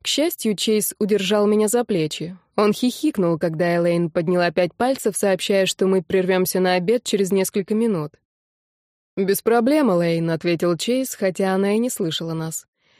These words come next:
«Я кончу через пять минут, уверен, Рис уже вся мокрая». «Ты извращенец». Он развернул стул к себе и взял мое лицо в руки. «Что скажешь, если мы поедем в отель на обед?»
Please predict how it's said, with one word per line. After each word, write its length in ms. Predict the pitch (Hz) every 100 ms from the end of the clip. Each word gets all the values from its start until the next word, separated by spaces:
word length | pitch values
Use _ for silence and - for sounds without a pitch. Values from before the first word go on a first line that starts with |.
| _
«Я 220 | 185 202
кончу 340 | - 320 311
через 300 | 233 214 220
пять 260 | - 220 208
минут, 480 | 240 247 285 190 -
уверен, 480 | 180 180 247 269 208
Рис 220 | 208 -
уже 200 | 196 196
вся 220 | - 247
мокрая». 600 | 247 180 - 160 160 165 _ _ _ _ _ _ _
«Ты 220 | - 226
извращенец». 960 | 220 220 269 - - 254 170 160 - - _ _ _ _
Он 160 | 185 185
развернул 500 | 180 160 170 175 175
стул 260 | - 180 170
к 40 |
себе 480 | - 190 220 269 269 -
и 120 | 190
взял 280 | 180 202 196
мое 200 | 190 190
лицо 320 | 196 - 240
в 100 | 214
руки. 420 | 165 151 165 165 _ _ _ _ _ -
«Что 400 | - - 294 165
скажешь, 600 | - 226 294 233 190 -
если 380 | 202 196 202 202
мы 180 | 202
поедем 540 | 190 208 202 208 214 214
в 60 |
отель 340 | 254 - 202 165
на 180 | 160 160
обед?» 380 | 160 156 160